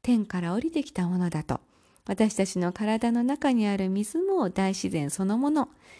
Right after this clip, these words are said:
大自然とつながってるという話。うん。なんかあの、私という命は、私自身の力で動かしているものではない。大自然の営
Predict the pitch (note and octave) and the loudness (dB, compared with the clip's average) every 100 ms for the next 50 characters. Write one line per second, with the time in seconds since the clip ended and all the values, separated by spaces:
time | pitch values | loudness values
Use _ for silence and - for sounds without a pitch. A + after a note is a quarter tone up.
0 | - - G3+ G3+ G3+ F#3+ F3+ D#3+ - A3 | -10 0 2 2 0 0 0 -2 -2 0
1 | B3+ C#4+ D4 - E4 G#4 C#4 F#3 F#3 F3 | 0 0 -4 -2 0 0 0 0 0 -2
2 | - F3 F3+ - E3 D3 - _ _ - | -2 -2 -2 -2 -4 -6 -8 _ _ -20
3 | - _ _ _ _ G3+ G3+ F#3 E3+ D#3+ | -20 _ _ _ _ -2 0 0 -2 -4
4 | D#3 D#3+ _ _ - C#4+ D4 G3+ F#3 F3 | -6 -10 _ _ 0 0 2 2 2 0
5 | E3+ E3+ E3 - - _ G#3+ A#3+ E4 - | -2 -4 -6 -10 -18 _ -2 0 0 0
6 | F4+ E4 E4 D#4+ D4 D4+ C4 - E3+ E3 | 2 6 6 4 2 0 0 -2 -2 -2
7 | D#3+ - - _ A#3+ D#4+ D#4+ E4+ F4+ F4+ | -4 -14 -20 _ -2 0 0 0 0 2
8 | C#4 G#3 F3 - A#3+ A#3 A3+ F3 F3 A#3 | 2 2 0 -2 0 2 2 2 2 0
9 | B3+ C#4 - G3+ F3+ E3+ F3+ G#3 F3 D#3+ | 0 -2 0 0 2 0 2 2 0 0
10 | D#3+ G3 F3+ - - - - - G3 G3 | 0 2 0 -2 -16 -20 -10 0 2 2
11 | A3 F#3 F3 C#3+ C#3+ | 2 2 2 0 -2